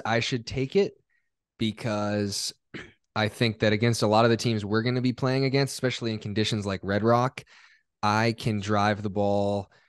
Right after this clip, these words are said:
pretty well and he can crash th-, so well. Um, but I don't know. I mean, at the kitchen line, I'll probably want him to take the middle. I'll definitely defer to him taking the middle.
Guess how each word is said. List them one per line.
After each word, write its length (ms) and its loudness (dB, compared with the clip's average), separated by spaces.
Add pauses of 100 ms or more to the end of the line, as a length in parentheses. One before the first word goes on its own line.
(160)
pretty 160 4
well 340 4
and 100 0
he 120 0
can 180 -8
crash 360 -2
th-, 100 -16 (160)
so 220 0
well. 380 4 (520)
Um, 680 -2 (140)
but 160 6
I 80 6
don't 140 6
know. 100 6
I 60 2
mean, 140 4
at 120 0
the 60 0
kitchen 340 0
line, 340 0 (220)
I'll 120 4
probably 300 4
want 280 0
him 100 -2
to 60 -4
take 240 -2
the 60 -8
middle. 240 0
I'll 80 0
definitely 380 -2
defer 360 0
to 80 2
him 180 0
taking 260 -2
the 60 -4
middle. 400 -4